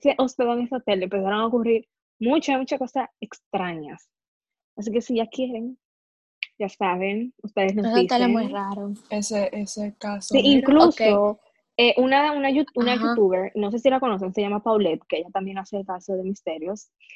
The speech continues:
Speaker 1: Ella
Speaker 2: Ujú.
Speaker 1: fue al hotel,
Speaker 2: Fan.
Speaker 1: eh, eh, yo creo que lo estaban
Speaker 2: <laughs>
Speaker 1: remodelando para ese entonces, que ella fue. Y ella dijo que incluso los policías que estaban ahí actuaban muy extraño.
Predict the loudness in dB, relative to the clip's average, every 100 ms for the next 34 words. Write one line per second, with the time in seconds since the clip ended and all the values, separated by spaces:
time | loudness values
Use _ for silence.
0 | -6 4 6 6 2 -4 -2 2 2 0
1 | -6 -4 0 2 0 0 2 2 0 -6
2 | _ -18 -10 -10 -4 -2 0 0 -2 _
3 | _ 0 4 6 4 4 4 2 4 4
4 | 4 2 2 4 4 2 0 -2 -4 -6
5 | -4 -6 0 0 0 -8 -8 -8 -6 -4
6 | -4 -6 -16 -18 -8 2 2 4 2 2
7 | 0 -4 -8 -2 2 2 0 -2 -2 -2
8 | 0 0 -2 -4 -6 -4 -4 -4 -4 -4
9 | -4 -4 -6 -6 -6 -6 -8 -10 -10 -10
10 | -10 -12 -16 -16 -14 -14 -14 _